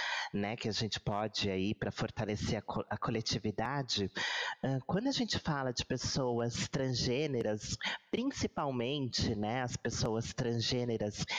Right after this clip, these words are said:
e pretas, né, que realmente é, é, não tenha dúvida, né, não é nem, não é, não é nem que eu possa falar que eu, eu estou arriscando que é a parcela da população que é mais prejudicada,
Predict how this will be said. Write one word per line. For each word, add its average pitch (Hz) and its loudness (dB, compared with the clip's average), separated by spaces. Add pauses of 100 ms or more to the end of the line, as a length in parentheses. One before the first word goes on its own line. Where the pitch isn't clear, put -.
(120)
e - -2
pretas, 117 -2 (500)
né, 113 0
que - -2
realmente 123 0
é, 98 0
é, 82 0 (480)
não 107 0
tenha 160 0 (160)
dúvida, 113 0
né, 104 0
não 110 0
é 113 0
nem, 123 0 (800)
não 113 0
é, 127 0
não 110 0
é 120 0
nem 135 -2
que - -4
eu - -4
possa 139 -2
falar 120 -2
que - -2
eu, 113 0 (220)
eu 104 0
estou 139 0
arriscando 135 0 (380)
que 127 0
é 123 0
a 135 -2
parcela 123 0
da 113 -2
população 120 0
que 143 -4
é 131 0
mais 123 0
prejudicada, 101 0